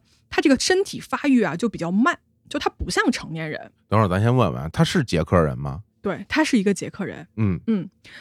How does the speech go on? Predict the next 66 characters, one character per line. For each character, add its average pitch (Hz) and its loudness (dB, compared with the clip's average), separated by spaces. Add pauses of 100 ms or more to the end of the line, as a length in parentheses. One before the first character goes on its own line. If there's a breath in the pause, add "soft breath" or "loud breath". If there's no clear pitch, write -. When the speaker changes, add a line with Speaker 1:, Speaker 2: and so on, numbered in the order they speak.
(120 loud breath)
Speaker 1:
所 381 2
以 403 4
呢， 262 6
他 392 6
在 294 4 (100)
二 370 2
十 - -4
岁 185 -6
的 139 -8
时 - -12
候 175 -8
啊， 147 -6
在 214 -6
大 - 0
学 175 -4
里 190 0
就 190 0
认 349 4
识 226 -4
了 175 -4
这 190 -8
个 175 -4
姐 - -8
姐 - -12
卡 - -12
塔 180 -8
琳 170 -6
娜。 - -12 (200)
Speaker 2:
嗯。 101 -2
Speaker 1:
然 147 -6
后 254 -4
这 370 2
俩 220 2
人 180 0
呢， 247 2
成 214 -4
为 277 2
了 269 2
一 247 2
个 277 -2
不 240 -4
错 - 0
的 285 4
朋 - -4
友 285 2
吧， - -8 (180)
甚 370 0
至 269 2
有 196 0
一 - -6
段 254 2
时 262 0
间 285 6
是 262 2 (120)
一 294 2
起 208 -4
住 330 -2
过 123 -4
的。 - -18
Speaker 2:
哦， 87 -10
老 65 -8
朋 73 -4
友 139 0
了。 - -8
Speaker 1:
对。 208 2
Speaker 2:
啊。 98 -6